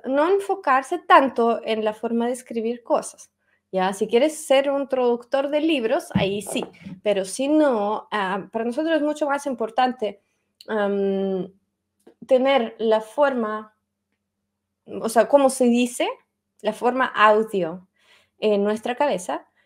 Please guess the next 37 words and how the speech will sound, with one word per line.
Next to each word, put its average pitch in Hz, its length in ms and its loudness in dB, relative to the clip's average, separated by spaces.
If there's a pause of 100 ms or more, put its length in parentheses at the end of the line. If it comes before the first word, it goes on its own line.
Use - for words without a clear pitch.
(120)
y 427 240 6
tener 302 300 4
una 349 380 2
más 440 380 0
o 381 60 2
menos 392 300 2
asociación 311 600 0
de 277 100 0
cómo 285 240 -2
se 233 120 -4
tienen 226 220 -2
que 202 140 -4
ver - 380 -8 (340)
para 269 260 0
poder 226 280 0
leer. 208 380 2
Si, 185 160 -12
por 190 140 -10
ejemplo, 226 340 -4
está 196 180 -2
escrito 208 600 -2 (260)
"не 226 160 4
входить", 226 760 0 (1040)
que 240 100 -2
tú 277 160 -4
puedes, 254 240 0
ah, 214 180 2
"входить", 233 500 -6
entrar, 247 420 -4
"не 240 180 -2
входить", 226 600 -8 (420)
n-, 208 440 -6
no 202 140 -4
se 202 140 -10
puede 190 220 -2
entrar, - 360 -10 (640)
¿ya? 196 480 -10